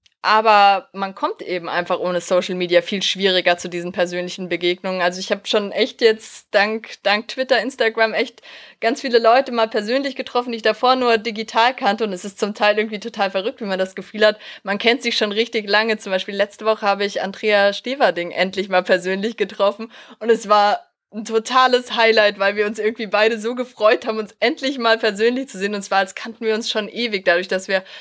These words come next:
halt uns schon so lange bei Social Media folgen. Und man war auch voll up to date, was beim anderen gerade so los ist, obwohl es das erste Treffen war. Das war irgendwie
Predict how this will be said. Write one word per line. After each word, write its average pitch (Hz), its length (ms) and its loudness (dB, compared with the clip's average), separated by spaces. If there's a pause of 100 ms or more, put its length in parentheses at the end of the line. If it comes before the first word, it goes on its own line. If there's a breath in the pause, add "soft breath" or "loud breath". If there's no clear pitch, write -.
(140 loud breath)
halt 196 200 2
uns 202 280 -8
schon 214 220 -2
so 220 160 -2
lange 247 300 2
bei 214 160 0
Social 226 340 0
Media 226 380 2
folgen. 208 320 -2
Und 214 80 -6
man 208 120 -2
war 202 140 2
auch 196 80 -8
voll 240 280 -2
up - 200 -2
to 247 120 -4
date, 226 280 0
was 262 180 2
beim 220 160 0
anderen 240 300 0
gerade 226 380 2
so 208 100 -6
los 233 380 -4
ist, 233 160 -4
obwohl 226 260 -2
es 262 80 -6
das 220 160 -12
erste 214 340 -4
Treffen 233 380 -6
war. 190 100 -4
Das 220 140 -14
war 196 140 0
irgendwie 226 360 -6